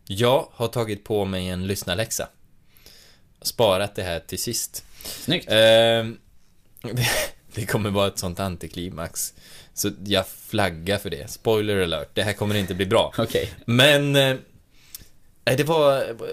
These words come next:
Speaker 1: vår gode Twittervän, får man säga. Eh, du känner honom också mer personligen än vad jag gör. Men Johan Martinsson,
Speaker 2: Mm.
Speaker 1: som hörde av sig och ville veta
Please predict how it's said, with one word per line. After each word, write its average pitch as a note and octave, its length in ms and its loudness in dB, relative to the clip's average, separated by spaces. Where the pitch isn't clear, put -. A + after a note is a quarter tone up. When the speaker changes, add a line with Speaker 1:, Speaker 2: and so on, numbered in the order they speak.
Speaker 1:
vår B2 580 -2
gode B2 300 -2
Twittervän, C3+ 560 -2
får - 140 -10
man A#2+ 100 0
säga. A#2 240 4
Eh, G#2 720 -2
du G#2+ 160 -4
känner A2 280 -2
honom G#2 280 0
också G2 200 -4
mer G2 160 -2
personligen A#2 520 -4
än F#2 240 -2
vad F#2+ 180 0
jag F#2+ 220 2
gör. E2 140 -2
Men F#2+ 220 -4
Johan G2+ 300 0
Martinsson, G#2 540 -4
Speaker 2:
Mm. E3 160 0
Speaker 1:
som C3 300 2
hörde A#2+ 260 4
av G2 160 4
sig F#2 380 -4
och G#2+ 200 0
ville G2+ 400 2
veta F2+ 800 -2